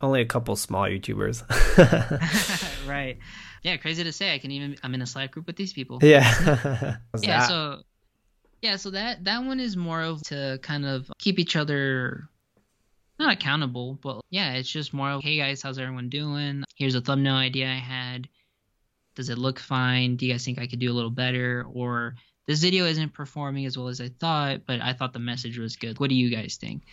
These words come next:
Speaker 2: And it's just more of, we're not there to put each other down. It's more, "Yeah, dude,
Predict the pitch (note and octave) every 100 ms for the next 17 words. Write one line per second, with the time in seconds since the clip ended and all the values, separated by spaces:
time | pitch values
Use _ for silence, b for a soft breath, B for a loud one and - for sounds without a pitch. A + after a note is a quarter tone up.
0 | b b D#3+ F3+ F3 G#3 F3 E3 E3 C#3+
1 | C#3 D3 C#3+ C3+ C3 A#2+ A#2 - - -
2 | - D3 B2+ B2+ A#2 B2 C3 A#2+ A2 B2
3 | B2 G#3 D3+